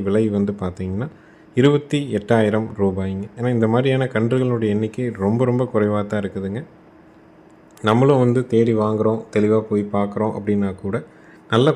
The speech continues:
குவாலிட்டியான கன்றுகள் நமக்கு கிடைக்க மாட்டேங்குது. அப்படியே கிடைச்சாலும் அது பால் வர்க்கமா இருக்கிறதில்ல, முகக்கூறா இருக்கிறதில்ல. எல்லாமே அமைஞ்சு தெளிவா ஒரு கிடாரி கண்ணு குவாலிட்டியா இருக்குதுங்க. ஒன்பது மாதங்கள்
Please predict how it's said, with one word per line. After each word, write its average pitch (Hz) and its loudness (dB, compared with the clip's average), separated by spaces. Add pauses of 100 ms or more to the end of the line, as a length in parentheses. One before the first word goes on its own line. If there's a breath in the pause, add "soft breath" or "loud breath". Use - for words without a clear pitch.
குவாலிட்டியான 131 4
கன்றுகள் 117 2
நமக்கு 101 0
கிடைக்க 107 0
மாட்டேங்குது. 101 0
அப்படியே 117 2
கிடைச்சாலும் 113 2
அது 110 -2
பால் 107 4
வர்க்கமா 104 0
இருக்கிறதில்ல, 95 -4 (720 loud breath)
முகக்கூறா 120 4
இருக்கிறதில்ல. 101 0 (240)
எல்லாமே 117 4 (120)
அமைஞ்சு 117 2 (240)
தெளிவா 107 2 (180)
ஒரு 101 0
கிடாரி 110 2
கண்ணு 104 -2 (140)
குவாலிட்டியா 104 2
இருக்குதுங்க. 98 -6 (220)
ஒன்பது 107 4
மாதங்கள் 113 0